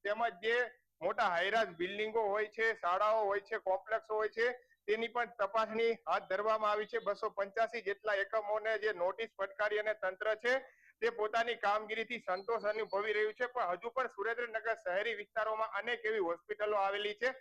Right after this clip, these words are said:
અનેક એવા કોમ્પ્લેક્સો આવેલા છે, જ્યાં માત્ર ફાયર સેફટીના નામે એક કાગળિયાઓ હોય છે, પરંતુ ફાયર સેફટી નથી હોતી.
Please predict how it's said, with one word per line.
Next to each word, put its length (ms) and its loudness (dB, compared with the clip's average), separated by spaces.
અનેક 320 0
એવા 200 4
કોમ્પ્લેક્સો 600 0
આવેલા 400 2
છે, 220 0
જ્યાં 240 -2
માત્ર 320 -2
ફાયર 360 0
સેફટીના 480 -6
નામે 320 0
એક 260 2
કાગળિયાઓ 640 2
હોય 160 2
છે, 140 -4
પરંતુ 320 -4
ફાયર 340 0
સેફટી 340 -4
નથી 240 -4
હોતી. 300 -2